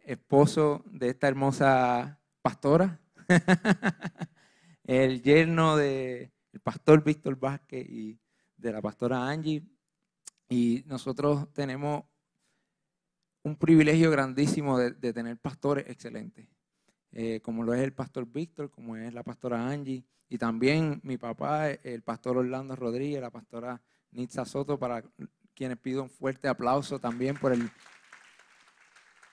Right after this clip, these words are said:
excelente trabajo que están haciendo. Y hoy es un día muy especial por muchísimas razones, además de lo que estamos celebrando también hoy,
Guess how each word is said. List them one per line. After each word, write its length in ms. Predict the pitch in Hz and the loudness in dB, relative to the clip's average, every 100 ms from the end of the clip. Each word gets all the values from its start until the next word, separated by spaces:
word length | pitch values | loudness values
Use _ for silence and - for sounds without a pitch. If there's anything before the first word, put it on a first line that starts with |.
| _ _ _ _ - | _ _ _ _ 0
excelente 480 | 139 151 139 143 | 2 4 4 6
trabajo 360 | 147 143 147 147 | 6 10 10 8
que 60 | 135 | 4
están 200 | 147 143 | 0 -4
haciendo. 560 | 139 143 143 139 135 135 - - _ _ _ _ _ _ _ _ _ _ _ | -2 0 0 0 -4 -4 -20 -20 _ _ _ _ _ _ _ _ _ _ _
Y 120 | 175 196 | 6 10
hoy 340 | 240 254 233 - | 10 8 2 0
es 120 | 190 | 0
un 140 | 202 | 2
día 180 | 214 226 | 2 0
muy 160 | 214 214 | 2 0
especial 560 | 208 196 190 185 196 | 2 0 0 -2 -2
por 160 | 190 160 | 0 -2
muchísimas 580 | 151 143 180 180 185 185 | -2 -8 -10 -8 -8 -6
razones, 460 | 175 - 147 147 - _ _ _ _ _ - | -6 -8 -12 -12 -18 _ _ _ _ _ -14
además 340 | 135 139 143 | -12 -10 -8
de 80 | 175 | -6
lo 120 | 170 | -4
que 100 | 170 | -6
estamos 360 | 156 165 165 - | -6 -6 -6 -4
celebrando 560 | 170 156 156 180 165 | -2 0 -2 -4 -4
también 500 | 147 139 139 170 170 | -6 -10 -6 -6 -6
hoy, 440 | 151 170 170 151 | -4 -2 -2 -6